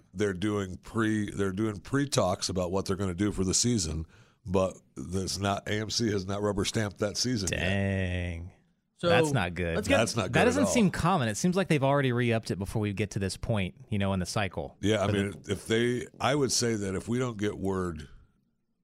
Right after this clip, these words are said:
Speaker 1: before the first of the year, maybe before they launch the second half of this season in February. And by the way, I told you last week, uh, it would be after the Super Bowl, and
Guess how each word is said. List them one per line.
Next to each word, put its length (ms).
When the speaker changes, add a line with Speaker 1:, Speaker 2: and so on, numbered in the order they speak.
Speaker 1:
before 680
the 80
first 400
of 120
the 60
year, 380
maybe 800
before 480
they 180
launch 560
the 180
second 380
half 240
of 140
this 140
season 580
in 120
February. 640
And 100
by 120
the 80
way, 200
I 80
told 260
you 60
last 280
week, 180
uh, 200
it 80
would 120
be 140
after 220
the 100
Super 260
Bowl, 320
and 140